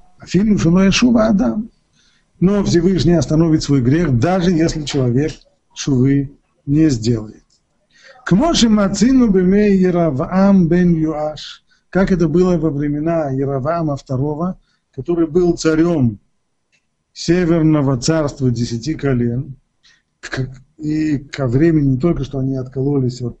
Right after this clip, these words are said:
э, южного царства в Иерусалиме, но и там уже к тому времени процветала авода зара, и она уже ко времени Яроваама второго, она уже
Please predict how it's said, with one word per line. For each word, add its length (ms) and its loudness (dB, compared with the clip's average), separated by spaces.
э, 220 -10
южного 360 0
царства 340 -6
в 60 -6
Иерусалиме, 580 -2
но 260 2
и 100 2
там 300 0
уже 280 -2
к 60 -18
тому 220 -6
времени 360 0
процветала 680 -6
авода 320 -4
зара, 420 -12
и 120 -8
она 360 2
уже 380 0
ко 100 -2
времени 480 -2
Яроваама 400 -4
второго, 640 -4
она 180 -4
уже 440 -2